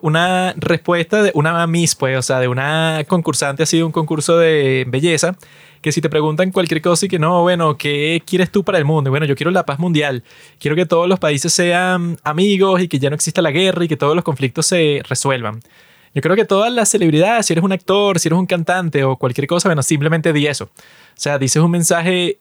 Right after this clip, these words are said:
genérico que dice que tú no estás de ningún lado, sino, no, es que yo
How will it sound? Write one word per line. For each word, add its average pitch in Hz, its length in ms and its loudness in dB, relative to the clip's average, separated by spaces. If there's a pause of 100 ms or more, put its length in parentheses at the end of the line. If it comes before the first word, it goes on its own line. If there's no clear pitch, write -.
genérico 170 680 0
que 156 320 0
dice 139 260 -2
que 175 80 0
tú 151 80 -2
no 160 60 2
estás 165 320 -2
de 170 360 0
ningún 151 360 -2
lado, 165 340 0 (320)
sino, 147 220 -2
no, 185 180 4
es 139 60 -2
que 165 120 -2
yo 165 220 0